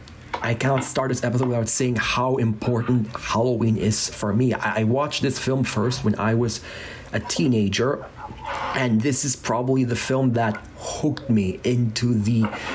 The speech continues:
world of horror films. I grew up with all these slasher films from the seventies and the eighties, and still I consider Halloween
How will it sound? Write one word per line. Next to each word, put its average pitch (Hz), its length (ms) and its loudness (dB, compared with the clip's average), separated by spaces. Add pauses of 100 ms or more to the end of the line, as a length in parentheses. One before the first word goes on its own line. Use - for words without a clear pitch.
(320)
world 131 460 4
of 92 180 0
horror 131 520 0
films. 92 720 0
I 123 80 2
grew 123 260 2
up 123 200 -2
with 110 180 2
all 123 240 2
these 107 240 2
slasher 107 600 0
films 104 400 2
from 98 120 2
the 95 80 2
seventies 107 520 2
and 98 200 2
the 104 160 4
eighties, 101 420 0
and 95 300 2
still 117 420 0
I 214 140 0
consider 113 320 2
Halloween 110 760 2